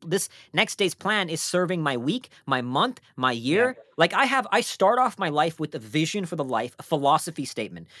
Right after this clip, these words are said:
Speaker 1: So I have a philosophy statement, a mission statement, a, a vision statement. This guides me. That's my North Star and my compass, right? Then I work backwards from there. So now, when it comes to specific goal setting,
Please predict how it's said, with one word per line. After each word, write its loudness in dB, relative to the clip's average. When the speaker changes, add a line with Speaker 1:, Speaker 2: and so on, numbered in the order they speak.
Speaker 1:
So -2
I 4
have 2
a -2
philosophy -2
statement, -6
a -10
mission -4
statement, -4
a, -10
a -8
vision 0
statement. -6
This 0
guides 2
me. -10
That's 0
my 2
North 2
Star 2
and 2
my -2
compass, -8
right? -2
Then 6
I 2
work 0
backwards 4
from -8
there. 0
So -2
now, 4
when -4
it -6
comes -2
to -2
specific 0
goal 4
setting, 0